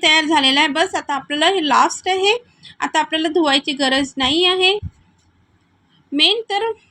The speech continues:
चिप्स चांगलं धुणं खूप जरुरी आहे आणि याला पाणी पण भरपूर लागतं.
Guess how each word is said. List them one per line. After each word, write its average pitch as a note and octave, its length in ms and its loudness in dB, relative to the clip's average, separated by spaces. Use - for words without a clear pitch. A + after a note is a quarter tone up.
चिप्स F#4+ 380 -6
चांगलं D4+ 300 2
धुणं D4+ 380 0
खूप G4 300 -2
जरुरी C#4 420 2
आहे C4 280 0
आणि D#4+ 220 0
याला E4 180 2
पाणी C#4 360 0
पण F4 220 0
भरपूर D#4+ 400 0
लागतं. E4+ 460 0